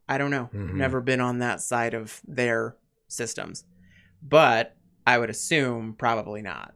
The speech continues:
Speaker 2: Right.
Speaker 1: So we've talked a little bit about making sure that we're not over collecting. Now there's more of a question of, well, if I'm not supposed to over collect, what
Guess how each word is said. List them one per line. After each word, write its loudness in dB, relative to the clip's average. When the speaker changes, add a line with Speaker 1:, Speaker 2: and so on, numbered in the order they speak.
Speaker 2:
Right. -6
Speaker 1:
So 0
we've 4
talked 4
a 0
little 6
bit 2
about 2
making 0
sure 0
that 0
we're -4
not -2
over 6
collecting. -10
Now 4
there's 2
more 4
of 2
a -2
question 0
of, -2
well, 0
if -4
I'm -4
not -6
supposed -10
to -8
over -2
collect, -6
what 0